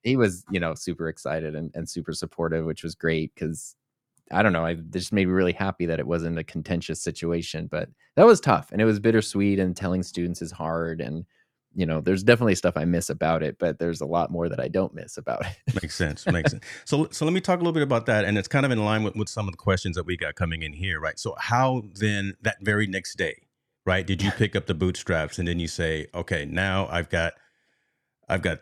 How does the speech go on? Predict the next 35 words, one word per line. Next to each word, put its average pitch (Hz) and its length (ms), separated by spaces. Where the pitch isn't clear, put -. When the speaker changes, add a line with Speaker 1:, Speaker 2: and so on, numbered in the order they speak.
Speaker 2:
this 123 200
stuff 107 480
in 107 220
this 98 240
room. 90 420
How 104 220
do 104 160
I 92 120
now 90 240
turn 92 300
these 90 160
lights 90 340
on, 85 180
turn 92 220
this 87 120
camera 85 440
on? 82 120
And 73 100
how 95 140
do 90 160
I 87 80
start 87 600
creating 90 460
content 90 580
that 82 360
not 110 220
only 107 160
resonates 95 640
with 85 380
my 92 320
ethics, 90 460
my 90 200
morals, 82 680
and, 80 260
and 78 160